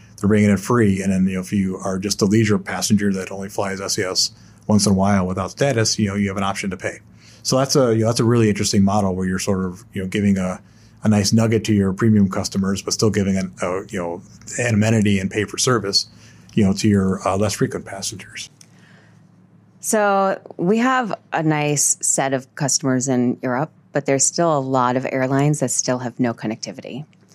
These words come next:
Speaker 2: So, um, will we be seeing more European airlines have an interest in connectivity?
Speaker 1: Yeah, I,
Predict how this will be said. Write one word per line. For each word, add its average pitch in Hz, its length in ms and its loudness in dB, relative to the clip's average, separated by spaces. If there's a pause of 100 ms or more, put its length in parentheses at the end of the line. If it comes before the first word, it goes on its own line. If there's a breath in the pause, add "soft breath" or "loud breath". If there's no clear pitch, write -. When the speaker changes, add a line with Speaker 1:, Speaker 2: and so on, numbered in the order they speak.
(160 soft breath)
Speaker 2:
So, 143 580 -2
um, 135 480 -2
will 202 200 4
we 208 140 4
be 262 120 2
seeing 175 360 4
more 151 140 2
European 147 460 0
airlines 135 500 0
have 135 140 -2
an 135 80 0
interest 180 580 -2 (100)
in 190 140 -2
connectivity? 196 640 0
Speaker 1:
Yeah, 120 300 2
I, 113 200 -2